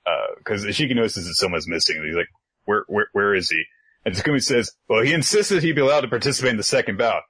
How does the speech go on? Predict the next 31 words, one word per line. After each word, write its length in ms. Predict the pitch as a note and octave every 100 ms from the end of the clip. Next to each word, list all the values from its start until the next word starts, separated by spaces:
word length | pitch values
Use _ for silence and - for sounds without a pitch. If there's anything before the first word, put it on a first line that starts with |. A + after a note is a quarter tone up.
| _
And 80 | -
Erina 280 | F2 F#2+ F2+
says, 320 | - F#2 E2+ -
"We 100 | - D#2
gave 200 | G#2 A2
him 80 |
a 80 | E2+
sound 480 | - - C#3+ F3 D3
lecture 320 | F#3+ - B2
over 220 | F#2 E2
it, 80 | D#2
too. 320 | - G#2 D2 _ -
He 120 | B2
then 180 | B2+ C#3+
proceeded 320 | B2 C#3+ B2+
to 100 | B2+
pout 400 | - D3 F#2 - - _ _
and 100 | -
shuffled 400 | - G#2+ - G2+
off 160 | G2 -
to 60 |
the 80 | G#2
men's 360 | F#2 - G2+ -
<laughs> 120 | -
room." 120 | A2+ - - - - - - _ - - _ _ _ _ _ _ _ - - - - - - _ _ _ _ _ _ _ - G#3+
Someone's 380 | - E3+ C#3+ -
such 180 | - F#2
a 40 |
stupid 440 | - - - -
kid. 280 | - D#2+ F#2
<laughs> 60 | -